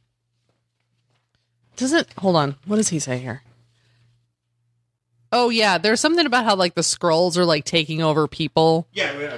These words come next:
Speaker 1: He says, like, "Oh, Captain America said that one in three humans may have been, uh, taken over by the Skrulls." And so Ant-Man's like, "Oh, man, are you a Skrull?" And he's like, "No."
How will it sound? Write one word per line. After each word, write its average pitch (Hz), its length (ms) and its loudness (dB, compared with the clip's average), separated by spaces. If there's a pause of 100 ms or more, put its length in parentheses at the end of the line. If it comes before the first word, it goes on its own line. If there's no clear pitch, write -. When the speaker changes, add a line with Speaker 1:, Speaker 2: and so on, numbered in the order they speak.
(140)
Speaker 1:
He 220 120 4
says, 214 200 2
like, 196 200 2
"Oh, 262 200 2
Captain 247 300 -2
America 240 340 2
said 220 220 0
that 196 220 2
one 220 240 2
in 226 140 2
three 226 420 2
humans 208 440 2
may 190 180 2
have 180 120 0
been, 190 380 0
uh, 156 420 0 (100)
taken 233 240 2
over 208 180 2
by 190 120 2
the 165 120 -2
Skrulls." 196 640 0
And 165 140 -6
so 170 240 2
Ant-Man's 196 400 2
like, 180 180 0
"Oh, 262 180 2
man, 226 200 2
are 170 80 0
you 180 240 0
a 214 40 2
Skrull?" 247 540 2
And 220 60 0
he's 190 140 -2
like, 143 400 -2
"No." 147 480 -2